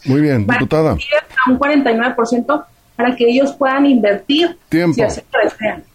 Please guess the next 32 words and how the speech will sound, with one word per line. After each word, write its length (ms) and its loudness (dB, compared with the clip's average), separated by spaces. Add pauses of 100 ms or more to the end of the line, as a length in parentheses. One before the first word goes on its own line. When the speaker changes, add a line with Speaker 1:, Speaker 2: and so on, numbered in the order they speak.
(140)
Speaker 1:
El, 480 0
nada 140 2
más 160 0
para 200 0
concluir, 460 0
porque 200 -6
se 120 -2
nos 80 0
terminó 260 2
el 100 0
tiempo, 560 0
eh, 280 0
hay 140 2
una 100 0
pregunta 400 0
aquí 160 -2
de 140 0
Luis 160 0
Ramón 320 2
Cota 340 -2
Pineda, 400 0
y 60 0
la 80 0
hizo, 240 -6
eh, 260 -4 (100)
hizo 200 -6
la 60 -2
pregunta, 260 -4 (240)
pero 180 -2
se 120 -6
nos 180 -4
pasó. 400 -2